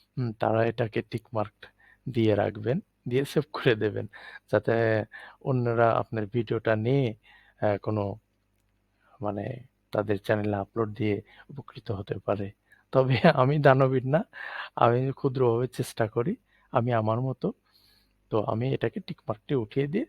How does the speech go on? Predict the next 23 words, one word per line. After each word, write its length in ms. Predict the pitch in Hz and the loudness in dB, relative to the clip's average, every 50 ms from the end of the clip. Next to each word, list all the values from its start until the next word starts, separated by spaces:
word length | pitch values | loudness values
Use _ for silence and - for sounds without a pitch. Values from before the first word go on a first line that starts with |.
| _ _ - | _ _ -6
সেভ 180 | - - 127 - - | -4 -4 -4 -2 -2
করে 180 | - 107 101 | -4 -2 -2
দিয়েছি। 380 | 98 107 107 - - - - - - - _ _ _ _ _ _ _ _ _ _ _ _ _ - | -2 -2 -4 -6 -6 -10 -16 -18 -18 -20 _ _ _ _ _ _ _ _ _ _ _ _ _ -16
তো 60 | - - _ | -16 -10 _
এই 200 | - 160 185 220 | 2 2 4 2
ছিল 300 | - - - 202 214 226 | 2 -2 -4 -2 -2 0
আজকের 440 | 196 139 131 - - - - 202 269 330 - _ _ _ _ _ _ _ _ _ _ _ _ _ _ _ _ _ _ _ _ _ _ - | 0 0 -2 -2 -4 -2 0 0 0 0 -2 _ _ _ _ _ _ _ _ _ _ _ _ _ _ _ _ _ _ _ _ _ _ -6
মোটামুটি 560 | 143 127 110 123 113 107 107 98 - 143 208 - _ _ _ _ _ _ _ _ _ _ _ _ _ | -4 0 2 2 2 2 0 -2 -2 -4 -4 -4 _ _ _ _ _ _ _ _ _ _ _ _ _
আমাদের 500 | - 120 110 107 101 101 104 101 98 104 - _ _ - | -2 -2 0 0 2 2 2 2 0 -2 -4 _ _ -12
থাম্বনেইলে 560 | - - 123 120 123 127 131 135 135 127 127 | -8 -4 -2 -2 0 0 0 -2 -2 -4 -4
যেভাবে 720 | 131 127 110 123 120 107 117 117 110 113 113 113 107 104 - - _ - - _ _ _ - | -8 -6 -2 -2 0 0 2 0 0 2 2 0 0 0 -4 -8 _ -20 -20 _ _ _ -4
আপনারা 580 | 123 113 - 113 110 110 107 104 104 101 - - - | -4 -2 -2 0 0 2 2 2 2 0 -2 -4 -2
দেখেছেন 360 | 123 123 120 156 160 185 196 | 0 2 2 2 2 2 0
যে 180 | 180 175 147 143 | 2 2 2 2
এই 80 | 143 135 | 2 0
গুরুত্বপূর্ণ 560 | 127 135 147 156 - - 165 147 - 151 151 | -2 -4 -4 -4 -4 -6 -6 -2 0 0 0
এই 60 | 147 | 0
সেটিংস 500 | 147 - 147 135 - 175 202 202 - - - | 0 0 0 0 2 0 0 -2 -2 -6 -10
দুটো, 440 | 135 127 - 202 - - 131 107 92 - _ _ _ _ _ _ _ _ _ _ _ | -6 -4 -2 -4 -4 -4 -6 -8 -8 -10 _ _ _ _ _ _ _ _ _ _ _
যেটা 200 | - 123 - 151 | -6 -2 0 0
হলো 140 | 156 170 - | 0 0 0
allow 640 | - - 131 127 135 151 170 196 220 - - - 139 | 2 4 4 6 6 6 4 4 0 -6 -6 -4 -4
embedding 400 | 131 131 139 139 156 180 214 | -2 0 0 0 0 0 -2